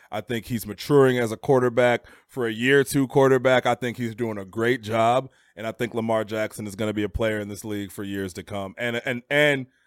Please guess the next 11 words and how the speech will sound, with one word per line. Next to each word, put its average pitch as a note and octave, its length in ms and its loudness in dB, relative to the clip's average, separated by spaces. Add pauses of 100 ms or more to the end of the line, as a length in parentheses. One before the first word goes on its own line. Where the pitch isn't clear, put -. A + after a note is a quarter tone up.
(240)
you D3+ 100 -6
can't G#3+ 240 6
stop E3 280 6
that C3+ 180 4
boy C3 180 6
when A#2+ 100 0
he's G#2+ 140 -4
running. G#2 300 -6 (460)
Forget C#3 360 6
about A2 300 2
it. - 100 -20